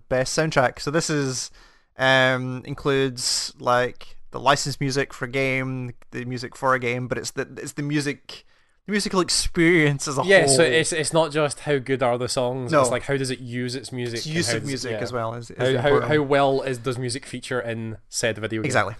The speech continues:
Speaker 1: Um, so
Speaker 2: Is
Speaker 1: we
Speaker 2: this
Speaker 1: have
Speaker 2: first one a game that came out this year?
Speaker 1: Yes.
Speaker 2: Okay,
Speaker 1: Came out
Speaker 2: fine.
Speaker 1: in January.
Speaker 2: Just checking.
Speaker 1: Can you Google that very quickly while I'm, while I'm reading this out? Um, so, best soundtrack:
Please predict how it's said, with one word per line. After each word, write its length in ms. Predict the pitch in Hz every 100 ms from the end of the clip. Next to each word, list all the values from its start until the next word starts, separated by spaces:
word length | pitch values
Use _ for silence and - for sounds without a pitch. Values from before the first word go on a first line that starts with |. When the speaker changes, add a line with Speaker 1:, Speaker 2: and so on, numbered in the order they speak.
| - - - - -
Speaker 1:
Um, 680 | 135 135 131 131 131 131 -
so 200 | - 185
Speaker 2:
Is 80 | 160
Speaker 1:
we 60 |
Speaker 2:
this 180 | 254 240
Speaker 1:
have 80 | 175
Speaker 2:
first 220 | 220 -
one 100 | 214
a 60 | 160
game 160 | 180
that 60 | 170
came 220 | 170 156
out 120 | 180
this 200 | 170 -
year? 320 | 123 110 117 - -
Speaker 1:
Yes. 240 | - - -
Speaker 2:
Okay, 220 | 165 120
Speaker 1:
Came 140 | 117 156
out 80 | 143
Speaker 2:
fine. 40 |
Speaker 1:
in 140 | 143 -
January. 420 | - 135 135 143 165
Speaker 2:
Just 80 | 135
checking. 180 | 139 -
Speaker 1:
Can 80 | 190
you 80 | 302
Google 240 | 339 302
that 220 | 269 233 -
very 300 | 156 170 160
quickly 360 | 190 - 151
while 220 | 135 131
I'm, 340 | 131 131 127 120 - _
while 200 | 143 135
I'm 80 | 135
reading 180 | 135 135
this 100 | 147
out? 160 | 135 - - - _ _
Um, 920 | - 139 135 135 135 131 131 131 131 -
so, 680 | - 180 160 151 147 139 - _ -
best 200 | 185 180
soundtrack: 380 | 151 131 -